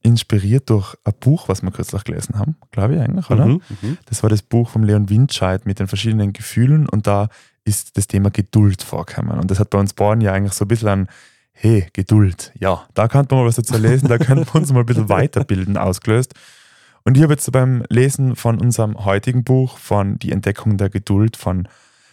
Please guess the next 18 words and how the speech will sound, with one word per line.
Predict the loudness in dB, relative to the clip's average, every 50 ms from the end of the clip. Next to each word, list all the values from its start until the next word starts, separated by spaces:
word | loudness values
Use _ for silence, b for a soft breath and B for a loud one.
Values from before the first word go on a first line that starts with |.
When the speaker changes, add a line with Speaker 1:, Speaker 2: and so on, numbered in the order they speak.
| b b -2
Speaker 1:
Matthias | -2 -2 2 2 2 2 2 2 -2 -4
Sutter, | -6 -6 -4 -2 0 0 0 B B B B B B B B B B B B B B B B B _
habe | 0 2 4 4
ich | 4
mir | 4 2 2 2 0 -4 -6 _ _ _ _ _ _ _ _ _ _ _ _ _ _
so | -6 -4 -2
ein | 0
bisschen | 0 0 2 2 0 0 -2 -4 _ _ _ _
wirklich | -2 0 0 0 0 -2 -4
darauf | -2 -2 -4 -2 -2 -2
einlassen, | -2 0 2 2 2 0 -2 -2 -4 -2 -2 -2 0
wie | 0 0 0 0
schaut | 0 0 -2 -2 -2 -6 -10
Ge-, | -14 -14 -14 _ _ _ _ _ _ _ _
wie | -6 -6 -2
schaut | 0 0 0 2
mein | 2 2 2 2 2 0 -2 -2
Geduldslevel, | -4 -4 -2 0 2 2 2 2 -2 -6 -8 -4 -2 0 2 2 2 2 2 2 0 -2